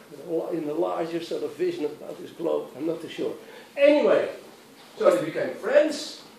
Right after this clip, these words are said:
and the rest, oh, I didn't, so really, the decision to organize this press conference with Tony Blair somewhere is a little video. Ah, he's, uh, can't get away with this guy, right? He's always there. So anyway, um, you know, he was there, and they organized it all, and the world was there.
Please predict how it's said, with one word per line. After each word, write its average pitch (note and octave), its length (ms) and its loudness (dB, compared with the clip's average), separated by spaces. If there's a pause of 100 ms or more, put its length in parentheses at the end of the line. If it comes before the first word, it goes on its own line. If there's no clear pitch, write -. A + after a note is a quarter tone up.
(220)
and F#3+ 320 0
the F#3 120 0
rest, F#3 300 -2
oh, - 180 -2
I - 40 -6
didn't, F3+ 180 0
so - 220 0 (100)
really, B3 640 0 (200)
the G#3 80 -6
decision F#3 640 0 (260)
to C3+ 80 -4
organize G3 480 4
this - 140 -12
press A3 340 -4
conference A3 800 -2 (200)
with D3+ 340 -8
Tony D3+ 320 4
Blair F3 420 0
somewhere F3+ 460 -2
is E3+ 120 -2
a E3 40 -6
little E3 220 -4
video. E3 420 -2
Ah, - 220 -4
he's, - 280 -10
uh, - 240 -6 (380)
can't - 180 -6
get - 200 0
away C3 180 -2
with G#2+ 100 -6
this - 100 -6
guy, - 180 -4
right? - 180 -4
He's D3+ 140 -2
always F3 220 -2
there. - 100 -14 (380)
So D3+ 240 0
anyway, D#3 280 0 (320)
um, C#3+ 220 4
you D3+ 80 4
know, C#3 180 6
he F3 80 -2
was F3+ 200 -2
there, D#3 260 -4
and C3 80 -4
they D#3 100 -2
organized D#3+ 540 0
it D#3+ 100 -6
all, E3 220 0
and C3+ 80 -2
the B2 100 -4
world F3 320 2
was - 140 -10
there. - 260 -6